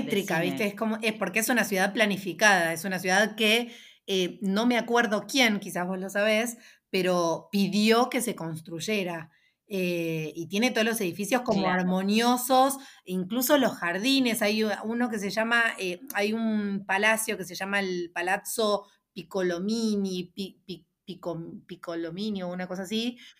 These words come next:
Speaker 1: Piccolomini,
Speaker 2: Piccolomini,
Speaker 1: sí,
Speaker 2: que tiene también
Speaker 1: sí.
Speaker 2: todos los jardines de este estilo, mucho más chiquito, pero del estilo de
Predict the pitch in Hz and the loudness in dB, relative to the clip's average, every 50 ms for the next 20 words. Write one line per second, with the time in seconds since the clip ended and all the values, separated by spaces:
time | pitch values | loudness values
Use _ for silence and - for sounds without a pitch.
0 | _ _ _ _ _ - 247 226 - - 247 240 240 254 240 240 233 220 226 240 | _ _ _ _ _ -14 -14 -10 -4 0 2 4 4 6 6 6 4 4 2 2
1 | 262 269 - - 196 185 180 208 202 202 214 233 262 254 233 208 220 254 247 240 | 0 -2 -2 -6 -8 -4 -2 -2 -2 0 0 2 2 2 2 2 4 4 4 2
2 | 240 240 240 247 269 254 247 220 226 - 220 208 202 196 233 240 247 262 277 277 | 2 2 2 4 4 4 4 2 2 2 0 0 2 2 2 4 4 4 4 4
3 | 269 269 - - 185 214 226 226 226 226 214 - 240 226 226 202 185 208 208 226 | 2 0 -4 -4 0 0 0 0 0 -2 -2 -2 -2 -2 -2 0 0 -2 -2 -2
4 | 226 233 214 220 214 240 214 214 233 202 208 175 185 185 180 180 180 175 175 170 | 0 0 0 -2 -2 -2 -2 -2 0 0 -2 -2 -2 -2 -4 -2 -2 -4 -4 -6
5 | - - 220 220 226 226 208 196 180 170 165 - | -4 -2 0 2 4 4 4 4 2 0 -2 -6